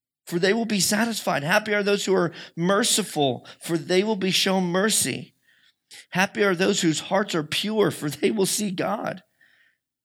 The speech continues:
Happy are those when people mock you and persecute you and lie about you and say all sorts of evil things about you. Be happy about it. Be very happy about it.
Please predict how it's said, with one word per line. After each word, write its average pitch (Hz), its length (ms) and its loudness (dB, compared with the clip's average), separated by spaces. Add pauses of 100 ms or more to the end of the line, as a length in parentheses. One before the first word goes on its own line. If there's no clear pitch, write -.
(440)
Happy 190 360 0
are 202 120 4
those 185 340 2
when 160 160 -2
people 190 380 0
mock 180 560 -2
you 156 220 2
and 135 200 -6
persecute 196 600 -2
you 156 260 2
and 147 160 -4
lie 220 240 2
about 180 420 2
you 143 260 2 (240)
and 165 140 -2
say 190 260 4
all 220 320 0
sorts 214 380 0
of 185 180 -4
evil 214 340 0
things 208 380 -2
about 180 320 -2
you. 131 380 -4 (580)
Be 180 140 0
happy 190 600 -2
about 139 360 0
it. - 320 -10 (720)
Be 185 100 4
very 220 640 2
happy 196 480 -2
about 135 340 0
it. - 240 -12